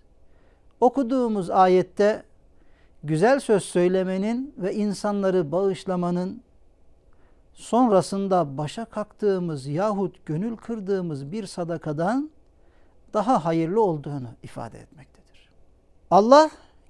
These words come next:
kimseye muhtaç olmadığı için hiç kimsenin harcamasına da ihtiyaç duymaz. O cömert ve yardımsever insanları sever, cimrileri sevmez.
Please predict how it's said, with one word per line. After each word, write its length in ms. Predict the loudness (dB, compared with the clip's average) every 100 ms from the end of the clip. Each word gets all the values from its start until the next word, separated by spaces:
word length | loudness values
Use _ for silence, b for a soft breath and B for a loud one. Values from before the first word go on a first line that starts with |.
| -10
kimseye 420 | -4 2 6 6
muhtaç 420 | 4 6 6 8
olmadığı 380 | 4 4 2 2
için 480 | -2 -2 -4 -4 -8 _ _ _ -8
hiç 160 | -6
kimsenin 420 | -4 -4 -2 -2 -2
harcamasına 800 | -2 -2 -2 -4 -4 -4 0
da 260 | 0 -2 -4 -20 -20 _ -20 -20 -20 _ -10 -6
ihtiyaç 640 | -6 -4 -4 -4 -8 -18
duymaz. 600 | -16 -16 -18 -20 -20 -20 _ _ _ _ _ _ _ _ _ _
O 380 | 4 6 6 0 -10 -8
cömert 440 | -2 2 2 0 2
ve 80 |
yardımsever 680 | 4 4 4 0 0 2 2
insanları 640 | 2 -4 -4 -4 -2 -2 -2
sever, 420 | -2 -2 -2 -8 -16 _ -20 -16 -8
cimrileri 680 | -6 -4 -4 -4 -4 -6 -10
sevmez. 720 | -16 -14 -14 -16 -20 -20 -20